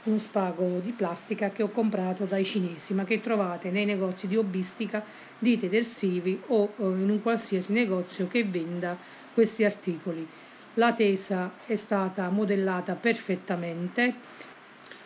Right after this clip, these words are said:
Non usate fili metallici perché,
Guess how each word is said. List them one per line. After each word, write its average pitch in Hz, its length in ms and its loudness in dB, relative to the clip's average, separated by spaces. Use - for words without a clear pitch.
Non 262 180 8
usate 226 480 4
fili 190 300 2
metallici 196 720 0
perché, 196 480 0